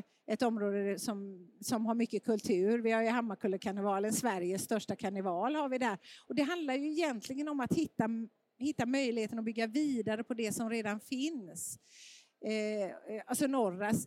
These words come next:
an-, Norra Biskopsgården ser ju alldeles, det ser ju annorlunda ut och då måste man göra annorlunda saker där.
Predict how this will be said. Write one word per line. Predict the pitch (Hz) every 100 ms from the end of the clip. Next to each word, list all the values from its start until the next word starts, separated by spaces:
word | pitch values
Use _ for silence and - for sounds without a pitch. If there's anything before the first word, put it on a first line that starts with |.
| -
an-, | 269 262
Norra | 254 262 240
Biskopsgården | 254 233 180 - 202 190
ser | 285
ju |
alldeles, | 311 320 226 -
det | 233
ser | - 254
ju |
annorlunda | 226 269 226 185 190 190 294
ut | 320 165 -
och | 226
då | 226
måste | 269 -
man | 285 294
göra | 277 269
annorlunda | 294 226 233 262 285
saker | - 269 202 - 196
där. | 185 - -